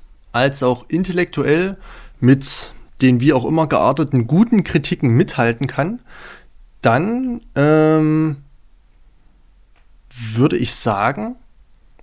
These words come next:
dass, ähm, jetzt habe ich gerade den Faden verloren.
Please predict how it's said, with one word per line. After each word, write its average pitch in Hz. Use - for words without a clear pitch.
dass, -
ähm, 113
jetzt 120
habe 120
ich 113
gerade 113
den 107
Faden 180
verloren. 110